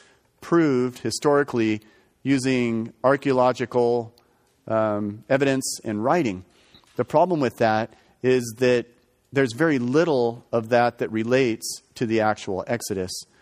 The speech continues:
And there are also some cultural norms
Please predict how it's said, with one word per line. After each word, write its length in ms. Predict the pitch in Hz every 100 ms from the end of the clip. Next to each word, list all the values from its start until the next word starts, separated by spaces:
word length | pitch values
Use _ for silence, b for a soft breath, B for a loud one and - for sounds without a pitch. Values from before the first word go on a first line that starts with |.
| b b b b b
And 500 | 135 139 139 127 127 _ _ _
there 160 | 143 143
are 60 |
also 260 | 143 208 180 -
some 340 | 135 123 - _
cultural 440 | - 190 208 175 135
norms 440 | 123 117 120 127